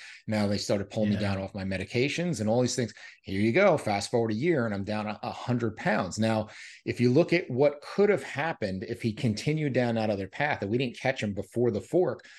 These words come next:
Speaker 1: is, you know, he goes to the doctor, says his knee or hip hurts. He's got, what, three options. He's gonna refer you to P T. He tr-, let's say he goes to the typical, you know, shake and bake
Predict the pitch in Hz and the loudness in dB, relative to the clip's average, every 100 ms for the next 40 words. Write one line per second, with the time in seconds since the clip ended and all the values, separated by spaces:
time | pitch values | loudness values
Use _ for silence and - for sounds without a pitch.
0 | - - 110 107 - - 117 117 143 123 | -18 -4 0 0 -2 0 2 4 4 4
1 | 170 131 101 98 123 139 117 110 127 101 | 2 2 0 0 -2 -2 0 -2 -2 -2
2 | 123 101 104 98 98 - - - - - | -2 -2 -6 -6 -8 -10 -18 -20 -18 0
3 | 110 107 104 113 113 - 120 127 92 - | 4 4 4 4 4 -2 0 2 2 -4
4 | 110 120 123 113 - - 107 87 101 98 | -2 4 4 2 -4 -12 -10 -4 0 0
5 | 113 110 127 - 143 - 95 107 - - | 2 4 4 2 -2 0 -4 -6 -12 -20
6 | - - - 104 104 - - 123 117 127 | -20 -20 -2 -2 0 -4 -4 2 2 4
7 | 135 120 117 113 110 104 - 127 135 131 | 4 6 6 2 0 -4 -2 -2 0 2
8 | 131 127 131 120 110 101 - 113 110 127 | 4 2 0 0 0 0 -2 -4 -2 0
9 | 110 113 | 0 0